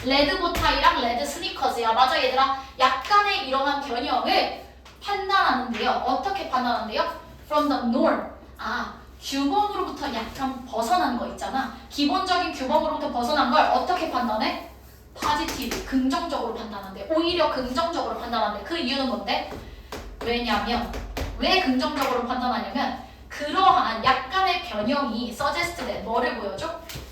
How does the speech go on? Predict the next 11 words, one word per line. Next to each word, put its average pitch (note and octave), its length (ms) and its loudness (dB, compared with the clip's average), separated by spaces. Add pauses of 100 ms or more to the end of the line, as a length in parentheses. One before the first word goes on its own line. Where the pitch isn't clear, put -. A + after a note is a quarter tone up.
(100)
그 D4 180 -4
사람이 D4+ 560 2
뭐하다? A#3+ 520 2 (960)
강력하다, - 880 -2
힘이 B4 560 -4
있다. - 500 0
뭐 C#4 220 6
하기 - 360 2
위한? - 300 0 (220)
Risk F#4 440 -2
the D4 120 6